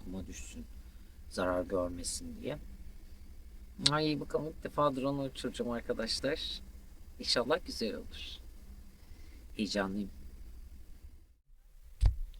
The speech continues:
Şurada da D J I çekiyor beni bu arada.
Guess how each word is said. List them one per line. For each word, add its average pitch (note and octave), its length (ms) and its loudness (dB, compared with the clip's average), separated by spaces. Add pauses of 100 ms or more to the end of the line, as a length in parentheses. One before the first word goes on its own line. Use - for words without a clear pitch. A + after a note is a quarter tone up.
(400)
Şurada E3 340 6
da G3+ 160 4
D D#3 180 2
J D#3+ 200 10
I E3 40 8
çekiyor B2 400 0
beni A2 240 -2
bu D3+ 40 8
arada. - 440 0